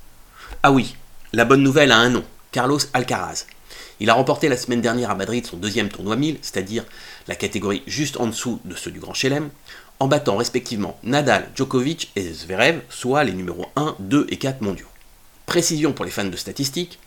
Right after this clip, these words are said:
jamais dans l'histoire du tennis, quelqu'un n'avait battu dans un même tournoi Nadal et Djokovic. Âgé de dix-neuf ans, il a connu une ascension à la fois fulgurante et prévisible.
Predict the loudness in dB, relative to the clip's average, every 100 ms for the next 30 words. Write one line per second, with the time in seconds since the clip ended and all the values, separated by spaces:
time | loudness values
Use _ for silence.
0 | -6 0 2 4 2 0 -2 -6 -6 -2
1 | 0 0 -2 -8 -12 -6 -2 0 2 2
2 | 0 -2 -4 -6 -4 -2 -2 -2 0 0
3 | 0 0 -2 0 -2 0 -2 -4 -10 -12
4 | -12 -12 -16 -20 -20 -20 -20 -20 -20 -20
5 | -4 2 4 4 2 -4 0 0 2 0
6 | -4 -8 -4 -2 0 2 2 0 -4 -8
7 | -8 -2 -2 -2 -10 -6 -4 -2 -2 -2
8 | -4 -4 -4 -4 -10 -14